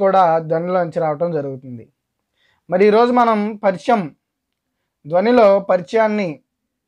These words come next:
ఇ-, ఇంట్రడ్యూస్ చేసుకుందాం. ఓకేనా ఫ్రెండ్స్,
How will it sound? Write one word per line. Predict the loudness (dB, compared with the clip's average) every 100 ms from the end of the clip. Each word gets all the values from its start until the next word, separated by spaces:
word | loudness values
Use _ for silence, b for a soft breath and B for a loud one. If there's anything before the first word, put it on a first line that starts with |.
| _ _ _ _ _ _ _ _ -14 -12
ఇ-, | -12 -10
ఇంట్రడ్యూస్ | 2 2 4 2 0 -4
చేసుకుందాం. | -4 -4 -8 -2 -2 -4 -10 _ _ _ _ _ _ _ _ _ _ _ _ _ _ -14 -2
ఓకేనా | 0 0 0
ఫ్రెండ్స్, | -4 -6